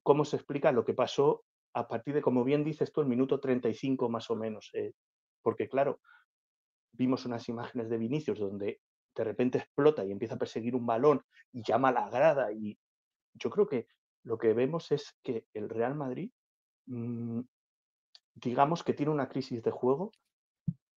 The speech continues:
pero no olvida su esencia. Y ayer dio un puñetazo en la mesa y dijo, eh, a todo el mundo,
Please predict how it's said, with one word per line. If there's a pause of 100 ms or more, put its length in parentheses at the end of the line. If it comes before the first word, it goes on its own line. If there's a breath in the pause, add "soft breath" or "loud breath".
(160)
pero
no
olvida
su
esencia.
Y
ayer (220)
dio
un
puñetazo
en
la
mesa
y
dijo, (240)
eh,
a
todo
el
mundo,